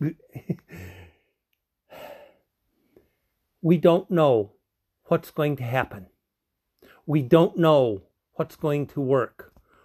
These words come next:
We don't know what's going to put it over the top. We may have, like in baseball, a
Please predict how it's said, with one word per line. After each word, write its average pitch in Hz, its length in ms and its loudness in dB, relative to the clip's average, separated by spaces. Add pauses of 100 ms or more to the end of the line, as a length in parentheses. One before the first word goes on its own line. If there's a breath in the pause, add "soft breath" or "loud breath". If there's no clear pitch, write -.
(140)
We 143 140 0
don't 160 340 4
know 151 460 2
what's 156 180 -4
going 151 220 -2
to 135 60 -4
put 139 200 -2
it 135 80 -2
over 131 220 0
the 120 80 -8
top. 117 340 -8 (300 soft breath)
We 170 220 2
may 196 280 4
have, 175 360 2
like 156 240 2
in 151 140 -2
baseball, 156 680 2
a 131 340 -2